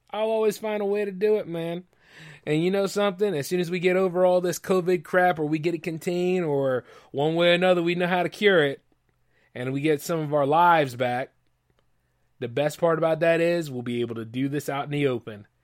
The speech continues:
Making fun of each other and going to the football games, going to the venues. All those things are right there within reach, but we gotta be responsible and do right. And I've been saying that for a while now, you know, and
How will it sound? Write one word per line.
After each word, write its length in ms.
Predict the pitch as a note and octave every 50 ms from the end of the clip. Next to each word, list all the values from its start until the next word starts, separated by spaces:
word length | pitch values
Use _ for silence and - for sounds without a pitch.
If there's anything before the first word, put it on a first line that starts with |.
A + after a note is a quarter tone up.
| _ _ _ _ _ - _ -
Making 580 | F#3 G#3+ A#3 B3 B3 A#3+ B3 B3 B3 A#3+ A3+
fun 320 | F#3 - - A3+ A3+ A3+ A3+
of 80 | G#3
each 240 | G3 F3+ - - G3
other 240 | F3 E3+ D#3+ D3 C3+
and 220 | C#3+ D3+ D3 C3+
going 320 | B2+ E3 F3 F3+ F#3 F#3 F3
to 100 | F#3 D#3+
the 60 | C3+
football 500 | - - C#3+ B2+ B2 - B2+ A#2+ A#2+ A#2+
games, 340 | A#2+ A#2+ A#2+ A#2 A#2 B2 B2
going 300 | B2 D3+ F3 F#3+ G3 F#3
to 120 | - D#3+
the 80 | C#3 B2+
venues. 640 | A#2+ A2+ B2 A#2+ A#2 A2+ A2 G2+ F2 - - - - _ _ - - - - -
All 240 | - F3+ G3+ G#3+
those 240 | G#3 A3 G#3+ G3 -
things 260 | - G3+ G3 F#3+ E3
are 100 | D3 B2+
right 300 | B2+ B2+ C3+ D3 D3+ D3+
there 160 | - D#3 D3 C#3+
within 320 | C#3+ C#3+ - D#3 C#3+ C3+
reach, 240 | D3 F3+ F#3+ D#3 -
but 100 | C3 B2+
we 120 | B2+ D3+
gotta 240 | D#3 E3+ D#3+ D3+ D3+
be 160 | C#3 D#3 D3+
responsible 680 | C#3+ C3 - - C#3 C3+ C#3 C#3+ C#3+ D3 C#3 C#3 C#3
and 120 | C3+ C3+ C3
do 140 | C#3 D3 C3+
right. 300 | C3 C#3+ E3+ D#3+ C3+ - _ - - - - -
And 120 | - D4
I've 100 | F#4 G4+
been 100 | E4 -
saying 280 | G#3+ D#3 F#3 F3 D#3 D3+
that 180 | D3+ D3+ C#3 -
for 100 | C3 A#2
a 60 | A2
while 400 | A2+ A2+ A#2 A#2+ B2+ B2 A#2 A2+
now, 380 | A2+ A2+ A2+ A2+ A2 G#2+ - _ _ _ _
you 140 | B2+ B2+ C3
know, 220 | C3 B2+ B2+ B2+
and 320 | B2+ C#3 C#3 D3 D3 -